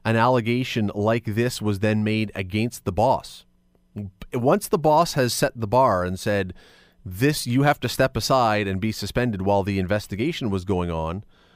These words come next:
would the boss have to do the exact same thing if an allegation was made against him?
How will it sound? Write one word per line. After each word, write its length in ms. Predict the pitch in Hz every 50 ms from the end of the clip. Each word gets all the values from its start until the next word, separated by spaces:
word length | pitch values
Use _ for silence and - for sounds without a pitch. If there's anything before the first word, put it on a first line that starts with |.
| _ _ -
would 220 | 110 123 127 107
the 60 | 120
boss 300 | 107 123 120 139 160 -
have 140 | - 147 147 -
to 80 | 143
do 180 | 123 127 135 139
the 140 | 135 135 135
exact 320 | 120 110 123 120 131 131
same 200 | - - 131 127
thing 280 | 123 - - 127 135 139
if 140 | 127 113 -
an 60 | 110
allegation 540 | 110 113 110 107 101 110 117 113 - 123 110
was 140 | 104 98
made 180 | 104 104 104 104
against 320 | 101 95 104 104 101 -
him? 220 | - 98 110 151